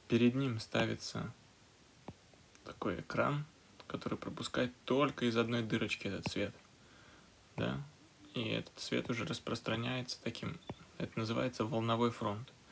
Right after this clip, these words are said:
То есть как будто из одной дырочки. Это мы делаем для того, чтобы точно знать, что вот свет,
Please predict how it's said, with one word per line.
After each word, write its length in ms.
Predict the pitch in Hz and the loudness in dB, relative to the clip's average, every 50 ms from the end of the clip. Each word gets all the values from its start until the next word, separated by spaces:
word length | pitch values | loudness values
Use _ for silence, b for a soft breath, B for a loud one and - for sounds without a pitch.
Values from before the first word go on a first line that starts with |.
| B B B B B B B - | B B B B B B B -2
То 40 | - | 0
есть 100 | 104 - - | 0 2 6
как 220 | - 120 120 127 | 6 6 6 6
будто 240 | 143 143 - - 123 | 4 0 4 4 4
из 100 | 113 110 | 6 6
одной 260 | 113 110 113 113 113 | 6 6 4 2 2
дырочки. 480 | 107 107 113 107 101 101 - - - - 139 - B B B B B B B B B - | 2 2 0 0 0 0 -2 -4 -6 -8 -10 -12 B B B B B B B B B 0
Это 240 | - 131 123 - 127 | 0 2 4 4 4
мы 100 | 127 127 | 4 4
делаем 360 | 120 127 139 139 135 127 120 | 4 6 6 6 6 4 4
для 160 | 117 123 117 | 4 4 4
того, 420 | - - 123 120 131 156 190 196 180 - B B B B B B B B B | 6 6 6 6 6 4 2 2 0 -2 B B B B B B B B B
чтобы 580 | - - - - 117 110 110 113 110 110 110 107 107 - - - - - - - - - - - - - - - | -8 0 4 6 6 8 8 8 6 6 6 4 0 -2 -6 -8 -16 -20 -20 -20 -20 -12 -10 -10 -10 -10 0 4
точно 420 | - 131 135 - - 131 127 123 | 6 6 6 6 4 4 4 4
знать, 300 | 117 120 117 107 107 - | 4 2 2 2 2 0
что 260 | - - - 110 107 | -2 -2 0 -2 -2
вот 220 | 113 - 120 - - | 0 -2 -4 -4 -6
свет, 320 | - - - 120 113 113 | -6 0 2 2 2 2